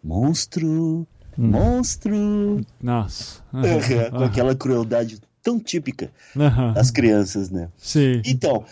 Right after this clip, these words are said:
Speaker 1: é, só pra tu ver a noção, assim, de que eu fi-, entrei numa, aos quatorze anos, portanto, eu entrei numa outra esfera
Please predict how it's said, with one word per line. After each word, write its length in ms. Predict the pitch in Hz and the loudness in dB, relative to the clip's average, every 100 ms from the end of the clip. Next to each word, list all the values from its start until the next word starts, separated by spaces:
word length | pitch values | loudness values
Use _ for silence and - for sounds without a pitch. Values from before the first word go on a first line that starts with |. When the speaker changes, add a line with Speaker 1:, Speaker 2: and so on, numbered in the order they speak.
| - - | -20 -10
Speaker 1:
é, 300 | 151 170 175 | -2 0 2
só 160 | 165 196 | 0 0
pra 100 | 208 | -2
tu 120 | 214 | -2
ver 240 | 160 175 214 | 0 0 2
a 80 | 196 | 0
noção, 500 | 180 185 - 160 190 | 0 -2 -2 0 0
assim, 220 | 160 160 | -2 -8
de 100 | 185 | -12
que 140 | 175 190 | -6 -2
eu 100 | 190 | -2
fi-, 260 | 185 - | -2 -2
entrei 320 | 160 147 156 | -2 0 -2
numa, 280 | 175 196 190 190 180 165 156 135 113 104 92 _ _ _ _ | -2 -2 0 0 2 2 2 0 -2 -8 -16 _ _ _ _
aos 160 | - 107 | -4 -2
quatorze 480 | - 135 143 139 139 | -2 -2 0 0 0
anos, 160 | 131 | -2
portanto, 400 | - 143 135 160 | -4 -4 -2 -2
eu 80 | 208 | -2
entrei 260 | 208 202 226 | -2 -2 -2
numa 220 | 226 220 | 0 2
outra 260 | 220 233 233 | 2 0 -4
esfera 540 | - 185 202 214 87 | -4 0 0 0 -4